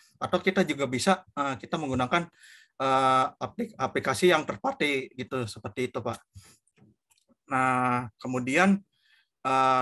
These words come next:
di sit-, eh, event, eh, apa sih, di Eventbrite ini dia juga ada rules ya, Pak. Jadi kita bisa, eh, mengatur, eh, eh, jalannya un-, yang, eh, ke rute yang sesuai gitu, yang dari si event busnya sesuai dengan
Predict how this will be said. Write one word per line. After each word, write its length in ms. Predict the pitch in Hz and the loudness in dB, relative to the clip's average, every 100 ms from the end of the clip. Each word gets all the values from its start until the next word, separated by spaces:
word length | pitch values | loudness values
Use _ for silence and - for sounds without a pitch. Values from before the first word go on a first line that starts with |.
| 123 | 0
di 40 | 110 | -6
sit-, 240 | 143 - | -8 -2
eh, 160 | 139 135 | 0 2
event, 400 | - 139 135 139 | 2 0 0 0
eh, 260 | 131 131 131 | 2 2 0
apa 80 | - | -2
sih, 160 | - | -2
di 80 | 143 | -2
Eventbrite 400 | 135 139 131 147 | -2 -2 -2 0
ini 80 | 185 | 2
dia 160 | 175 | 4
juga 240 | 185 139 131 | 2 2 0
ada 240 | 135 127 | 0 -2
rules 200 | 135 151 170 | -4 -2 -2
ya, 80 | |
Pak. 160 | 165 151 | 0 0
Jadi 320 | 131 135 165 | 0 -2 -4
kita 160 | 165 175 143 | -4 -4 -2
bisa, 240 | 120 131 | -2 -2
eh, 400 | 135 131 123 123 123 - - | -2 -2 -2 -4 -6 -10 -8
mengatur, 480 | 127 120 110 170 - - - - - - _ | -4 -2 0 0 -2 -16 -20 -20 -20 -20 _
eh, 840 | - 127 127 123 127 123 123 123 123 | 0 2 4 4 2 2 0 -2 -4
eh, 520 | 117 _ 127 123 120 120 | -8 _ -2 0 0 0
jalannya 480 | 131 127 123 139 170 151 - - | 2 4 4 0 -2 -6 -16 -14
un-, 160 | 135 | -12
yang, 400 | - 131 131 131 | -4 -2 -2 -4
eh, 200 | 131 131 - - | -4 -4 -4 0
ke 80 | 170 | 2
rute 280 | 151 170 160 | 2 2 2
yang 120 | 147 | 2
sesuai 320 | 131 165 156 | -2 0 0
gitu, 320 | 127 127 117 123 | 0 -6 -6 -4
yang 240 | 123 123 | -4 0
dari 280 | 123 156 - | 0 0 -6
si 160 | - 135 | -6 -4
event 240 | 123 127 | -2 -2
busnya 320 | 123 - 131 | -2 -2 -6
sesuai 320 | 113 113 151 139 | -6 -2 0 2
dengan 240 | 156 | 0